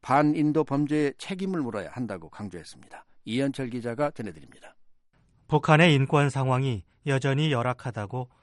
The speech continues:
Speaker 2: 국제인권단체 휴먼 라이츠 워치가 밝혔습니다. 미국 뉴욕에 본부를 둔 이 단체는 이십구 일 이천십오 세계 인권 보고서 북한 편에서 이같이 밝히면서 김정은 체제 아래서도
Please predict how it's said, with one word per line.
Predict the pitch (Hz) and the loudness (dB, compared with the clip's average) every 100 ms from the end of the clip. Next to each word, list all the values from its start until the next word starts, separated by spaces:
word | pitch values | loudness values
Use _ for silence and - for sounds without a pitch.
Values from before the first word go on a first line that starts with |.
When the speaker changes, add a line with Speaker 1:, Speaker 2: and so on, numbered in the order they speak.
| _ _ | _ _
Speaker 2:
국제인권단체 | - 143 170 143 135 143 131 120 113 143 139 - _ _ | -6 -2 2 2 2 0 0 -2 -2 -6 -6 -8 _ _
휴먼 | - 160 156 139 | 0 4 4 4
라이츠 | 123 117 - | 0 -2 -6
워치가 | 123 113 - 120 104 | -6 -6 -8 -8 -6
밝혔습니다. | 113 117 120 - 101 95 87 _ _ _ _ _ _ _ | -6 -8 -8 -8 -8 -8 -12 _ _ _ _ _ _ _
미국 | 143 147 175 165 | -2 2 4 4
뉴욕에 | 151 143 147 | 4 4 2
본부를 | 139 131 120 120 | 0 -2 -2 -2
둔 | 143 | -2
이 | 127 | -2
단체는 | 117 104 - 123 143 - _ - | -4 -4 -6 -4 -4 -8 _ -6
이십구 | 143 131 135 131 | -4 -4 -2 0
일 | 135 95 _ _ _ _ | 0 -2 _ _ _ _
이천십오 | 151 147 170 151 139 156 113 - _ - | -2 0 2 0 0 -2 -2 -4 _ -10
세계 | - 165 156 | -2 0 2
인권 | 165 135 135 143 127 | 2 2 2 0 0
보고서 | 113 104 - 143 139 _ _ | -2 -6 -6 -6 -8 _ _
북한 | - 123 156 135 | -6 -2 -2 -2
편에서 | 127 113 98 135 104 _ _ - | -4 -6 -6 -6 -8 _ _ -4
이같이 | 131 123 - 156 | 0 0 -2 -4
밝히면서 | 120 - 110 95 - 131 _ _ _ _ _ - | -6 -6 -6 -6 -8 -10 _ _ _ _ _ 0
김정은 | 160 160 151 156 151 | 4 4 4 4 2
체제 | 117 - 156 | 0 -4 0
아래서도 | 147 117 110 107 135 | 0 0 -4 -6 -6